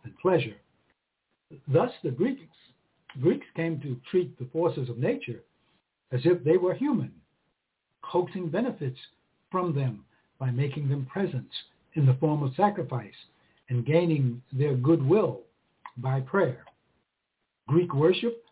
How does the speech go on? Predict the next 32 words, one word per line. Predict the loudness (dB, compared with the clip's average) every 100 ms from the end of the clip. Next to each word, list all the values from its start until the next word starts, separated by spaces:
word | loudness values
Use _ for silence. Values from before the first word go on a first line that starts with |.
| _
was | -10 -6
based | 0 0 0
on | -6 -6
the | -6
idea | -6 -6 -4 -2 -2 -4 -6
of | -6
a |
contract. | -6 -4 -4 -2 -6 -8 _ _ _ _ _ _ _ _ _ _ -8
If | -6
the | -4
people | 2 2 6 4 4 -4 0
pleased | 2 2 0 -4 -2
the | 0
gods, | 0 -2 -6 -10 -12 _ _ _ _ _ -6
the |
gods | -2 4 4 2
were | 0 0
bound | 0 0 0 0
to | -2
render | 0 2 2
good | 2 -2 0
services. | 0 0 -2 -8 -16 -20 _ _ _ _ _ _ _ _ -2
The |
Greeks, | 4 4 4 -4 -8
in | -8 -4
honor | 2 2 0 -6
of | -8 -4
their | -2
deities, | -2 0 -2 -4 -8 -16 _ _ _ _ -6
made | 2 2 2
gifts | 2 2 0 -18 -20 _ _ _
of | -6